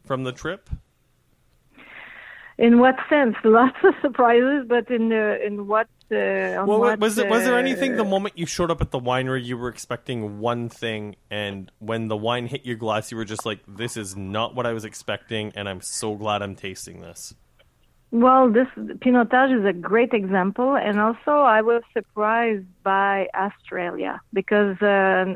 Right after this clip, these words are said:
Speaker 2: it's about, it's another example that resembled maybe a bit the one of South Africa. Is in Australia, well, we know the big Shiraz, right? You know, the one that, uh, are so, uh, <laughs> juicy, but also so thick and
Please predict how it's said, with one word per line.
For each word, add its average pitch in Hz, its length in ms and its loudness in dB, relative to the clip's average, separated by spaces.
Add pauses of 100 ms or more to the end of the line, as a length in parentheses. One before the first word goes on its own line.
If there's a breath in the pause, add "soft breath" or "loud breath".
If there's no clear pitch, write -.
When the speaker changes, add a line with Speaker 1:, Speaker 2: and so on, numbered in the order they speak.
(100)
Speaker 2:
it's - 240 -6
about, 233 360 2 (160)
it's - 240 -4
another 285 340 4
example 208 440 0
that 185 120 0
resembled 202 480 0
maybe 180 420 -4
a 170 60 -6
bit 180 160 -6 (140)
the 175 100 -4
one 180 180 -4
of 175 160 -10
South 170 220 -4
Africa. 185 500 -6
Is 190 140 -2
in 196 120 0
Australia, 240 680 2 (640 loud breath)
well, 277 180 8
we 302 140 4
know 359 220 4
the 240 80 0
big 196 260 -2
Shiraz, 196 640 -2
right? 175 260 -2 (140)
You 190 80 -6
know, 202 220 0
the 180 100 -2
one 190 220 0
that, 185 180 -2 (100)
uh, - 380 -4 (260)
are 185 180 0 (140)
so, 196 360 2
uh, 190 260 4 (160)
<laughs> 240 140 -2
juicy, 247 580 0
but 120 220 2
also - 400 0 (100)
so 208 220 4 (180)
thick 226 240 4
and 180 180 -2